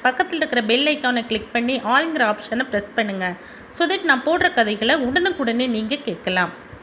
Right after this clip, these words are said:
வாங்க கதைக்குள்ள போகலாம். கல்யாணமாகி ஒன்பது வருஷத்துக்கு பிறகு ஒரு ஞாயிற்றுக்கிழமை காலை கிருஷ்ணமூர்த்தியும் சித்ராவும்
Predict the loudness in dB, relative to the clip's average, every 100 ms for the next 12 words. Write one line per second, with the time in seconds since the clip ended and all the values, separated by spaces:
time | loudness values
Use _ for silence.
0 | -20 -12 2 4 4 2 2 2 2 2
1 | 2 0 2 2 0 -6 -18 -20 -20 -20
2 | -18 -18 -16 -18 -20 -20 -18 -2 2 4
3 | 4 4 4 2 0 0 0 2 2 2
4 | 2 2 2 0 -6 -4 -4 -2 -2 -2
5 | 0 -2 0 0 2 4 2 2 0 -2
6 | 0 0 0 0 -2 -6 -2 4 4 4
7 | 2 0 -4 -4 -4 -2 0 0 0 -2
8 | -2 -4 -6 -14 -20 -6 -4 0 2 2
9 | 2 0 -4